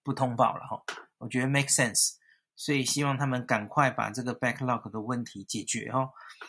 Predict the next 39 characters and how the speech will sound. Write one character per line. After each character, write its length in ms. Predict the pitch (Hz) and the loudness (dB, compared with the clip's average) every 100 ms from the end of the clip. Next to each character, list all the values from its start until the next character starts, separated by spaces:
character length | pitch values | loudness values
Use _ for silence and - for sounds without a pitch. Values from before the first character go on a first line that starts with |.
| - _ - | -20 _ -2
那 240 | 151 147 | 0 2
罗 160 | 139 143 | 4 4
一 60 | |
军 160 | 151 156 | 2 2
就 100 | 156 | 2
说， 180 | 151 143 | 2 2
所 360 | - 147 170 | 2 4 4
以 200 | 175 123 | 4 0
在 200 | - 160 | 2 2
把 260 | 147 117 104 | 4 2 2
所 300 | - 123 143 | -2 0 2
有 180 | 143 104 | 2 0
的 120 | 107 | -6
资 200 | - 131 | -4 -2
料 220 | 131 123 | 2 0
清 320 | - - 139 | 2 2 2
完 260 | 131 107 110 | 2 0 0
之 160 | - 147 | -2 2
前， 440 | - 113 90 101 _ _ _ _ _ _ | 2 0 -6 -12 _ _ _ _ _ _
这 100 | - | 0
些 160 | 147 147 | 2 4
数 220 | 139 147 | 4 4
字 240 | 135 147 123 | 4 2 2
只 160 | 120 | -2
能 200 | 104 107 | -2 -4
加 280 | 113 131 127 | 0 0 2
减 260 | - 117 - | -2 -6 -6
看。 360 | - 127 - _ _ _ _ _ _ - | -4 -4 -4 _ _ _ _ _ _ -4
他 100 | 151 | 0
说 140 | 165 | 2
他 100 | 175 | 2
们 160 | 160 135 | 2 2
昨 160 | 131 | 0
天 220 | 135 147 139 | 2 0 0
清 280 | - 143 | 0 0
了 120 | 135 120 | 0 0
七 280 | - 143 | 2 2
千 380 | 135 - 135 131 | 2 4 2 2
笔， 300 | 127 95 - | -4 -8 -8